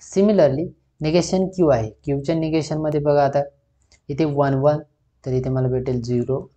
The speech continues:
झिरो, इथे झिरो झिरो, इथे भेटेल वन वन, then next वन वन, we get zero zero.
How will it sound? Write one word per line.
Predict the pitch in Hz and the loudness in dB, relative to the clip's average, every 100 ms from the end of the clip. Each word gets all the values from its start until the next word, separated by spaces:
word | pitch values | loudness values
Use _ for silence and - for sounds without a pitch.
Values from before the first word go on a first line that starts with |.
| _ 135 131 | _ -12 -4
झिरो, | 147 120 110 - _ _ 143 | -2 -2 -2 -10 _ _ -8
इथे | 143 147 | -4 -2
झिरो | 139 151 151 | 0 0 0
झिरो, | 147 147 156 151 _ | 0 -2 -4 -10 _
इथे | 131 131 | -6 -4
भेटेल | 131 131 127 120 | -2 -4 -4 -2
वन | 135 139 143 _ _ _ _ - | -2 -2 -10 _ _ _ _ -12
वन, | 127 135 117 - 127 | -2 0 0 -8 -6
then | 139 151 | -4 -2
next | 160 156 - 131 | -2 -4 -8 2
वन | 147 156 | 2 2
वन, | 151 151 160 - _ _ _ _ _ _ | 0 0 -2 -12 _ _ _ _ _ _
we | 135 131 | -4 -2
get | 131 131 | -4 -4
zero | 135 135 139 143 - _ _ - 127 | -4 -2 -2 -4 -8 _ _ -14 -6
zero. | 135 127 | 0 0